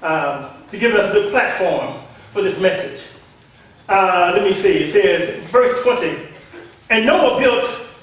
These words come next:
an altar unto the Lord, and took every clean beast and every clean fowl, and offered burnt offerings on the altar. And the Lord smelled a sweet savor.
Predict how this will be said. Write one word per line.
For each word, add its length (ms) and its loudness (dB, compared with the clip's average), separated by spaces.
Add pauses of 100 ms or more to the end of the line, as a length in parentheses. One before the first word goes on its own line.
(540)
an 140 2
altar 500 -2 (400)
unto 220 -2
the 80 0
Lord, 360 0 (680)
and 80 -18
took 100 -2
every 400 4
clean 300 2
beast 380 0
and 120 0
every 600 2
clean 380 2
fowl, 680 0 (200)
and 100 2
offered 320 2
burnt 160 4
offerings 720 0 (360)
on 200 4
the 80 6
altar. 480 0 (600)
And 120 2
the 80 4
Lord 300 2
smelled 640 0
a 40 -2
sweet 400 -6
savor. 500 -8